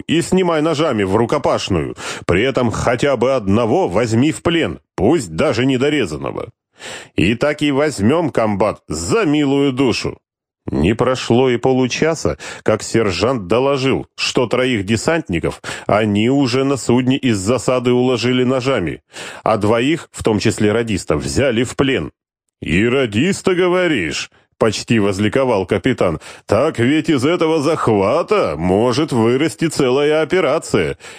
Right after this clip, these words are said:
И что, радист согласен поработать на нас в обмен на жизнь?" "В общем-то, не против,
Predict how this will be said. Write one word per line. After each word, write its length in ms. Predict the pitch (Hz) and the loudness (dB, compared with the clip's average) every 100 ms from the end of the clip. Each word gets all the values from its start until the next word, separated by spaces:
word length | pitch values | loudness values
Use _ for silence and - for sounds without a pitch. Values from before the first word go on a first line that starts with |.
| - - | -14 -2
И 160 | 101 139 | 0 0
что, 560 | - - 113 139 156 _ | -2 0 2 2 -2 _
радист 560 | - 127 135 120 151 - | 0 0 0 0 -2 -2
согласен 640 | 151 127 120 151 170 143 | 0 2 2 2 0 2
поработать 640 | 135 139 135 120 139 160 139 | 2 0 2 0 0 0 0
на 160 | 151 | 0
нас 240 | 151 151 113 | 0 0 0
в 140 | 101 | 0
обмен 400 | 143 135 160 139 | 2 0 2 2
на 100 | 147 | 0
жизнь?" 540 | 107 160 254 123 - - _ - - - - | 0 0 0 -2 -6 -18 _ -16 -14 -14 -2
"В 180 | 78 104 | 2 2
общем-то, 640 | 202 170 - 185 175 196 | 2 -2 -2 0 0 0
не 120 | 190 | 0
против, 580 | 180 208 196 135 73 - | 0 0 0 0 -4 -8